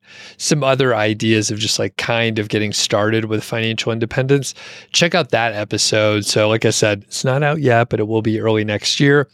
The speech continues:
And if you're interested in that topic area, Mile High Fi is really oriented around,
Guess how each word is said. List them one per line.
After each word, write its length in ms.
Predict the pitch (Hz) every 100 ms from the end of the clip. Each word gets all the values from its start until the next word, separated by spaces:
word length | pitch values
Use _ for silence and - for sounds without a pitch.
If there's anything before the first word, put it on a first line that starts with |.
| _ - - - _
And 420 | - 117 113 117
if 140 | 123 123
you're 160 | 131
interested 480 | 139 165 147 - 131
in 120 | 113
that 200 | 110 104
topic 420 | - - 170 139 120
area, 240 | 107 107
Mile 260 | 107 113 120
High 160 | 117
Fi 440 | 110 - 113 110 107
is 400 | 110 107 104 - - - - -
really 520 | 131 123 143 160 175
oriented 800 | 131 120 117 113 113 - 123 113
around, 760 | 110 104 104 104 104 104 101